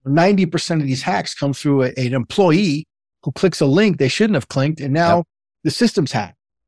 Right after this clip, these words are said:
Speaker 2: Yep.
Speaker 1: And, and there, there's, you, you can go to the State Department data, there, there, there's hacks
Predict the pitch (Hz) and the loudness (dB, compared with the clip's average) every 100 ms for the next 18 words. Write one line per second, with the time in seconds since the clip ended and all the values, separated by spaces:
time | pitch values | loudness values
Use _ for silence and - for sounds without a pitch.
0 | _ 101 - _ 151 151 147 135 _ _ | _ -8 -8 _ 0 2 0 -2 _ _
1 | _ _ _ _ _ - 143 190 196 135 | _ _ _ _ _ 0 4 6 6 4
2 | 170 185 - - _ _ - 175 180 175 | 4 4 0 -10 _ _ -6 -4 -2 2
3 | 175 135 - 170 165 - 143 113 131 160 | 2 2 0 -2 -4 -2 0 0 2 2
4 | 110 160 170 - 180 160 180 185 - 175 | 2 0 -2 -4 -8 -8 -4 -4 -2 -4
5 | 165 - - | -4 -10 -14